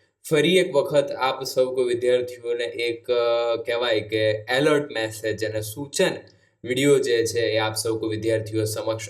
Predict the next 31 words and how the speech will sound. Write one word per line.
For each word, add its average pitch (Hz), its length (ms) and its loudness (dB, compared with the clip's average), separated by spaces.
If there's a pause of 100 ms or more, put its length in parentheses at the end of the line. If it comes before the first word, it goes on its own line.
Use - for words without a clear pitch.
આજના 107 420 -4
વીડિયોની 104 400 -4
અંદર 101 200 -6
આપણે 101 180 -4
ચર્ચા 101 360 -4
કરવાના 120 440 -2
છીએ. 147 440 2 (400)
વિદ્યાર્થી 147 540 4
મિત્રો, 156 500 2
હવે 135 460 0
પાંચ 139 640 -4
મહિના 127 520 -2
જે 117 320 0
છે 110 180 -4
એ 117 140 0
આપની 107 360 -6
પાસે 101 640 -2 (480)
બચ્યા 92 520 -2
છે. 80 320 -12 (640)
હવે 120 260 4
પાંચ 131 500 0
મહિના 139 440 0
જે 127 300 2
છે, 127 160 -4
આ 120 120 -2
પાંચ 139 520 -2
મહિના 131 460 -2
તમારા 117 680 -2
માટે 107 420 -2
જે 104 240 0
છે 104 500 -2